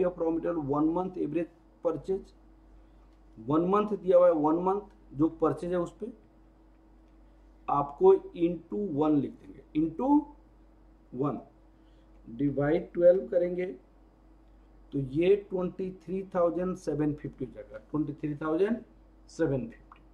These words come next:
अब आपको वहाँ पे कितना हो जाएगा, three sixty divided twelve, तो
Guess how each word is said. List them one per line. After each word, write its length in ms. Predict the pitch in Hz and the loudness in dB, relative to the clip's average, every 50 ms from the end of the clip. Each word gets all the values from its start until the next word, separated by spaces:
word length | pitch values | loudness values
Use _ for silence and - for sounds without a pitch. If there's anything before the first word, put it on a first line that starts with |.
| - - - - - - - - - - - _ _ _ _ _ _ - | -20 -20 -20 -20 -20 -20 -20 -20 -20 -20 -20 _ _ _ _ _ _ 2
अब 160 | 170 175 185 | 2 4 6
आपको 320 | 185 180 180 - - 190 185 | 4 4 2 0 -2 -2 -2
वहाँ 420 | 165 143 139 143 139 147 180 185 196 - | 0 0 0 0 -2 0 0 0 0 2
पे 80 | - 202 | 0 -2
कितना 320 | 196 - 190 185 - - | -2 -2 -8 -8 -6 -6
हो 120 | 180 170 165 | -4 -4 0
जाएगा, 340 | 165 170 165 160 156 165 165 | 2 2 2 2 0 -2 -4
three 380 | 160 - - - 143 151 175 175 | -4 -8 -12 -8 -6 -6 -6 -6
sixty 500 | - - 190 165 - - _ - 185 185 - - - - - - - - - - - - - - - - 120 117 | -10 -14 -14 -14 -14 -18 _ -16 -14 -14 -16 -20 -20 -20 -20 -20 -20 -20 -20 -20 -20 -20 -20 -20 -20 -18 -16 -8
divided 560 | 120 143 135 123 135 135 147 151 165 175 170 - | -6 -6 -2 0 0 0 0 0 -4 -6 -6 -6
twelve, 300 | 165 165 165 165 185 - - - - - - _ _ - - - _ _ _ - - - _ _ - - - - | -4 -2 -2 0 -2 -4 -6 -8 -16 -20 -20 _ _ -20 -20 -20 _ _ _ -20 -20 -20 _ _ -20 -20 -6 -2
तो 140 | 165 175 | -2 -2